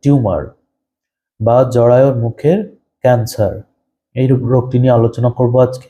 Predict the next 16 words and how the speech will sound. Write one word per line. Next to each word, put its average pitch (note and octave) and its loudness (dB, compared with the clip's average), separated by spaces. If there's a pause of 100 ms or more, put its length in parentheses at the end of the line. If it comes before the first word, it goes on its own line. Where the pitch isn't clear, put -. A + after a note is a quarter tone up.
এবং C#3+ -2 (300)
এই A2+ 0
রোগের A#2 0 (220)
স্পেসিফিক C3+ -4
একটি E3+ -2
হোমিওপ্যাথি A#2 0
ওষুধের C3 -2 (100)
নাম A2+ 0
বলবো। F2 -6 (1080)
তো C#3+ 2
এখন C3+ -2
খুবই B2 0
কমন B2 0
একটি C3 -4
রোগ B2 0
মহিলাদের, B2 2